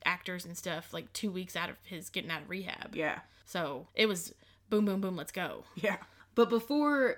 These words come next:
Speaker 2: they actually started filming the movie, the actors had been around each other for months in preparation for the movie.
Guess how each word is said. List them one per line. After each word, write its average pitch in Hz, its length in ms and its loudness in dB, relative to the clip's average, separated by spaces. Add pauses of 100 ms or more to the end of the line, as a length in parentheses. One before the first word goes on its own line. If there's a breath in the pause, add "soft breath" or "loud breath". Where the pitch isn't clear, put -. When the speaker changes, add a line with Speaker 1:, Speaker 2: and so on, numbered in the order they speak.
Speaker 2:
they 208 100 8
actually 202 300 6
started 180 320 2
filming 269 420 4
the 190 60 0
movie, 170 500 0
the 190 100 4
actors 190 760 2
had 190 180 0
been 208 160 2
around 180 240 0
each 175 160 -4
other 170 160 0
for - 160 -10
months 170 800 -2 (420)
in 185 140 -2
preparation 185 680 0
for 147 140 -8
the 147 80 -12
movie. - 420 -16